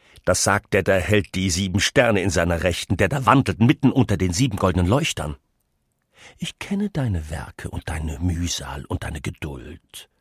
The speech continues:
und weiß, dass du die Bösen nicht ertragen kannst. Und du hast die geprüft, die sagen, sie seien Apostel und sind's nicht, und hast sie als Lügner befunden und hast Geduld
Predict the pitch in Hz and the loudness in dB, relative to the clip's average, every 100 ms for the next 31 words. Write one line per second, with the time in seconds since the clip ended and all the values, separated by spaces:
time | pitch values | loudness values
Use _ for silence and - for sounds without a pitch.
0 | _ - - 101 - 82 82 85 - 82 | _ -12 -2 -2 0 -4 -2 0 -2 -2
1 | - - 82 82 - 82 82 80 76 73 | -4 -4 -6 -6 -6 -6 -4 -2 -4 -4
2 | - - - - 80 87 76 85 - 67 | -8 -8 -10 -8 -2 -2 -4 -8 -10 -8
3 | 69 - - - - - - 92 87 - | -10 -10 -16 -14 -8 0 2 4 2 -2
4 | - - - 98 98 110 - - - 101 | -4 -14 -12 -6 0 0 4 2 2 -4
5 | 95 92 85 92 92 82 80 80 87 - | 0 0 2 2 2 0 0 -2 -4 -6
6 | - 131 - - 92 - - 135 117 131 | 0 0 0 -4 -8 -8 2 4 6 4
7 | 117 - 269 233 - - - _ _ - | 4 2 2 2 -2 -12 -18 _ _ 2
8 | 127 101 135 - - 110 - 113 185 190 | 4 4 2 0 2 2 4 6 6 6
9 | 139 - 98 - 80 - 78 - - 101 | 2 4 0 2 0 -2 -6 -4 0 0
10 | 95 - - - - 113 113 110 110 104 | 0 -2 -4 -8 -6 0 2 4 4 2
11 | 104 | -2